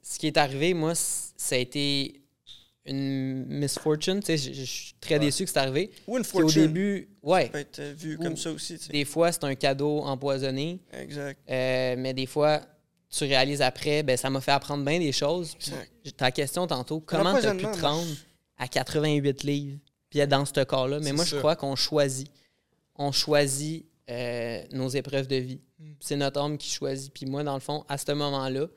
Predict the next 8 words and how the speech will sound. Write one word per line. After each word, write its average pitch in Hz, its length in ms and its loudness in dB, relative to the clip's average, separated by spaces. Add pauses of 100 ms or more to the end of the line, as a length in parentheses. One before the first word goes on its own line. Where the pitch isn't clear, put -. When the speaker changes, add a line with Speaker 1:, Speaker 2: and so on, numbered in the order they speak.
(580)
Speaker 1:
euh, 123 200 0
j'avais 127 260 4
une 139 100 4
urgence 143 520 4
d'aller 135 260 4
vers 135 180 4
ma 131 100 -2
mission. 123 300 -4